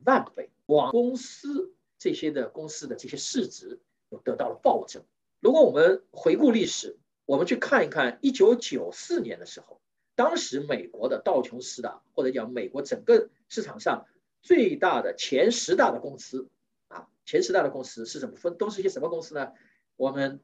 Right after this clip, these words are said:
可以，呃，呃，知道的，可口可乐啊，G M就是那个通用，通用汽车啊，这个、这个企业后来在这个，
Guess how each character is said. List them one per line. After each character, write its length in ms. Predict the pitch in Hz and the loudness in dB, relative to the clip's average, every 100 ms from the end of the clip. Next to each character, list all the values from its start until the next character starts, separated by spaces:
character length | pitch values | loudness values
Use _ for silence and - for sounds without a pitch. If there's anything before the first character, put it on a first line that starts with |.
| - | -4
可 120 | - | 2
以， 220 | 135 120 - | 4 2 -2
呃， 100 | 113 | -8
呃， 500 | 110 104 101 104 104 | -6 -4 -4 -6 -4
知 160 | - | 4
道 160 | 190 165 | 6 6
的， 180 | 104 - _ _ | 4 -4 _ _
可 140 | - 190 | 2 6
口 80 | 233 | 6
可 200 | - - | 4 2
乐 280 | - - - _ _ | 2 2 -10 _ _
啊 240 | _ 87 - _ _ | _ -20 -20 _ _
，G 240 | - 185 220 | -6 4 4
M 140 | 156 - | 4 0
就 100 | - | -4
是 140 | 117 127 | -4 -6
那 80 | |
个 80 | 113 | -8
通 220 | - 240 | 2 4
用， 180 | 220 - - | 4 2 0
通 160 | 240 | 4
用 80 | 247 | 4
汽 180 | - 170 | 2 -4
车 180 | 175 208 | 2 2
啊， 360 | - - - _ _ _ - | 2 -10 -20 _ _ _ 6
这 120 | 180 | 6
个、 60 | 180 | 6
这 120 | 226 | 4
个 80 | 190 | 4
企 220 | - 123 | 2 0
业 180 | 143 135 | 2 2
后 160 | - | 2
来 200 | 139 127 | 2 2
在 520 | 131 147 131 120 110 110 | 0 0 0 0 -2 -4
这 140 | 123 | -8
个， 260 | 110 107 | -10 -12